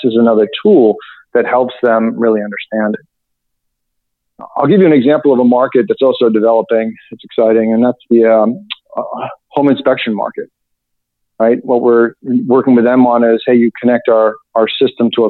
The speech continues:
furnace or to an air conditioner, run it for three days, and we'll do an analysis and let you know what's going on with that equipment.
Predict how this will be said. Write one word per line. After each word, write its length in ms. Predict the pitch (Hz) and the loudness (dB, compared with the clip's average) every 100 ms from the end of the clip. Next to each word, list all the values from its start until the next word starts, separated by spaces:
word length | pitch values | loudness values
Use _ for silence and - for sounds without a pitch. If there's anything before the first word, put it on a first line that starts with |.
| - | 0
furnace 300 | 123 123 113 | 0 2 2
or 80 | 110 | -2
to 120 | 107 | 0
an 60 | 113 | 0
air 200 | 117 127 | 0 0
conditioner, 580 | 117 104 113 113 120 123 _ | 0 0 0 0 0 -4 _
run 160 | 120 131 | -2 0
it 80 | 117 | 0
for 100 | 107 | -2
three 180 | 113 104 | 0 2
days, 320 | 101 98 120 - - - _ - | 2 2 0 -4 -20 -20 _ -2
and 100 | 113 | 2
we'll 100 | 123 | 4
do 160 | 127 123 | 2 2
an 80 | |
analysis 640 | 113 110 110 120 120 - 104 | 2 0 0 0 -2 -2 -6
and 80 | 110 | -6
let 120 | 107 | -6
you 100 | - | -2
know 160 | 110 110 | 0 2
what's 180 | 110 - | 0 -2
going 160 | 113 107 | -2 0
on 100 | 104 | 0
with 80 | 104 | 0
that 100 | 98 | -2
equipment. 420 | - 113 - - | -2 -2 -4 -12